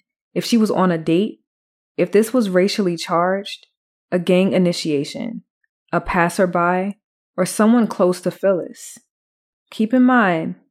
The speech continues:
that this took place in Mississippi, a place that had and has its share of experiences with Black people. My statement is not to direct the attention and possibility that this could have been orchestrated by someone who is of Phyllis's race.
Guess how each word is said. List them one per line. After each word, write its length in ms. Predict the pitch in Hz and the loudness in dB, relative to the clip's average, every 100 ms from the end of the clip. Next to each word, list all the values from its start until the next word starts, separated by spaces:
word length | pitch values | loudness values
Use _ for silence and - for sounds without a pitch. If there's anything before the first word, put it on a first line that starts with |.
| - | -4
that 160 | 185 | 0
this 180 | 202 233 | 2 2
took 180 | 311 285 | 0 0
place 260 | 247 240 | 0 2
in 120 | 233 196 | 2 0
Mississippi, 760 | 196 196 - 190 - - 240 _ _ _ _ _ _ - | 0 -4 -4 -4 -4 -12 -14 _ _ _ _ _ _ -10
a 60 | |
place 340 | 185 - 220 226 | -4 2 2 4
that 160 | 226 | 2
had 460 | 202 202 190 196 - - | 2 2 2 2 -2 -8
and 400 | - 226 254 240 - | 0 2 4 0 0
has 360 | 233 226 190 | 2 2 2
its 160 | - 180 | 0 0
share 200 | 208 190 | 2 2
of 100 | 180 | 2
experiences 720 | 175 - 202 196 180 170 175 | -2 -2 0 0 -2 -6 -6
with 180 | 170 165 | -6 0
Black 300 | 185 175 - | 0 0 -4
people. 500 | 165 165 - - _ _ _ _ _ _ _ _ _ _ _ | -8 -6 -10 -10 _ _ _ _ _ _ _ _ _ _ _
My 120 | 202 | -2
statement 420 | 185 - 233 254 | 2 2 4 4
is 120 | 240 208 | 4 2
not 200 | 190 185 | 0 0
to 120 | 214 | -4
direct 340 | 190 185 185 | 0 0 0
the 120 | 196 | 0
attention 460 | 190 - 175 165 165 | -2 -2 -8 -8 -6
and 140 | 160 | -6
possibility 760 | 175 175 175 190 175 170 156 151 | -4 -4 -4 -2 0 0 -2 -4
that 140 | 170 175 | -4 -2
this 160 | 196 - | -2 -2
could 160 | 254 | 0
have 120 | 247 | 2
been 180 | 220 214 | 2 2
orchestrated 560 | - 190 190 - 180 180 | 2 0 -2 -2 -2 0
by 100 | 170 | -2
someone 440 | 170 190 185 175 | -2 0 0 0
who 180 | 170 190 | -2 -4
is 360 | - 185 185 185 | -2 0 -2 -2
of 160 | 170 | -6
Phyllis's 480 | 170 165 170 170 170 | -2 -2 -2 -4 -6
race. 460 | 196 180 135 - | -4 -4 -8 -16